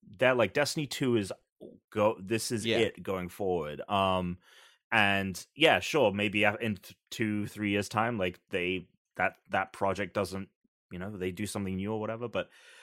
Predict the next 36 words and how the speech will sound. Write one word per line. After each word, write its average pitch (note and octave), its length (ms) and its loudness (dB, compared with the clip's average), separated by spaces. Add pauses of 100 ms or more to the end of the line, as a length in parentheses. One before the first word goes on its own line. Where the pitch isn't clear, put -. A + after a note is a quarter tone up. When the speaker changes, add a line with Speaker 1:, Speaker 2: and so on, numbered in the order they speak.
(180)
Speaker 1:
what, C3+ 200 -2
what, C#3+ 220 2
whatever, D#3 400 4
whatever D#3 360 4
it B2+ 100 4
is, C#3 180 4
is G2+ 180 -2
that F2+ 140 -6 (180)
to C#3 100 -2
m-, C3 180 0 (120)
the A2+ 80 0
fact E3+ 320 6
that F#3+ 120 0 (180)
everything B2+ 460 0
we A2 100 -2
saw G2 300 -2
today C3 500 -4 (280)
was G#2 160 -2
a G#2 40 -2
part A2 360 4
of F#2 120 -8
Game G2+ 240 -4
Pass C#3 480 -4 (240)
was G#2 300 0
the G#2 100 0
most G#2 340 2
mind-blowing F2+ 560 -4
thing D2 360 -14
to - 120 -14
me. E2+ 120 -10
Speaker 2:
Yeah, F#2+ 200 0
that B2 280 4
was G2+ 260 0
the F2+ 160 -8
big F#2 240 -6
thing. - 100 -14